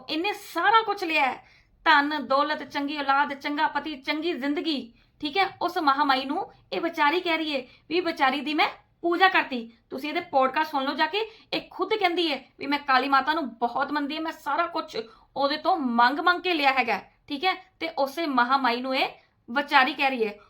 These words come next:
ਹੁਣ, ਹੁਣ ਇਹਦੀ ਇਸ ਗੱਲ ਨਾਲ ਜੇ ਕਿਸੇ ਦੀਆਂ ਭਾਵਨਾਵਾਂ ਭੜਕ ਗਈਆਂ, ਕਿਸੇ ਦੀ ਸ਼ਰਧਾ ਨੂੰ ਠੇਸ ਪਹੁੰਚ ਗਈ, ਉਹਨੇ ਆਬਜੈਕਸ਼ਨ ਲੈ ਲਿਆ, ਫਿਰ ਤੁਸੀਂ ਕੀ ਕਹੋਗੇ?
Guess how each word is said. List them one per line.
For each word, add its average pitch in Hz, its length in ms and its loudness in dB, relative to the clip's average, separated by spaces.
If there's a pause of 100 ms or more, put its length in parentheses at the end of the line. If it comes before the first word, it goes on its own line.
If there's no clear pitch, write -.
(140)
ਹੁਣ, 277 120 6 (240)
ਹੁਣ 330 180 6 (260)
ਇਹਦੀ 285 180 2
ਇਸ 320 340 -2
ਗੱਲ 277 180 8
ਨਾਲ 226 260 6 (220)
ਜੇ 285 140 -2
ਕਿਸੇ 320 260 -2
ਦੀਆਂ 311 220 0
ਭਾਵਨਾਵਾਂ 302 540 6
ਭੜਕ 359 260 4
ਗਈਆਂ, 311 260 -2 (580)
ਕਿਸੇ 320 200 -2
ਦੀ 339 180 0
ਸ਼ਰਧਾ 339 380 4
ਨੂੰ 359 140 0 (260)
ਠੇਸ 330 320 0
ਪਹੁੰਚ 349 240 4
ਗਈ, 339 160 -2 (400)
ਉਹਨੇ 370 260 6
ਆਬਜੈਕਸ਼ਨ 339 440 2
ਲੈ 330 140 2
ਲਿਆ, 330 180 2 (460)
ਫਿਰ 427 140 4
ਤੁਸੀਂ 415 220 2
ਕੀ 370 120 0
ਕਹੋਗੇ? 320 320 0